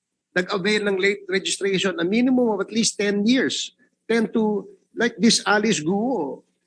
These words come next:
she availed of the late registration seventeen years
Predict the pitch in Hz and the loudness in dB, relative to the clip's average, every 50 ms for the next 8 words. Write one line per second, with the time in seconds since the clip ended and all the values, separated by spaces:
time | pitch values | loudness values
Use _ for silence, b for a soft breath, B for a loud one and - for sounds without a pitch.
0 | _ _ _ - - 233 240 226 180 208 226 247 247 220 190 202 175 - 196 190 | _ _ _ -4 -2 0 0 2 2 2 2 2 2 2 0 -2 -2 -2 -2 0
1 | 202 220 - - 196 190 180 170 - - - 175 180 180 180 170 - - 240 240 | 0 -2 -2 0 -2 -2 0 0 -4 -6 -2 0 2 2 2 2 0 -2 -2 -2
2 | 214 180 156 147 139 - - _ _ _ _ _ _ _ - - 196 202 185 214 | -2 -2 -4 -4 -6 -10 -18 _ _ _ _ _ _ _ -2 0 0 2 2 0
3 | 214 214 214 - 220 208 190 180 214 240 240 202 - - | -2 -2 -2 -2 -2 0 0 0 2 2 0 0 -2 -4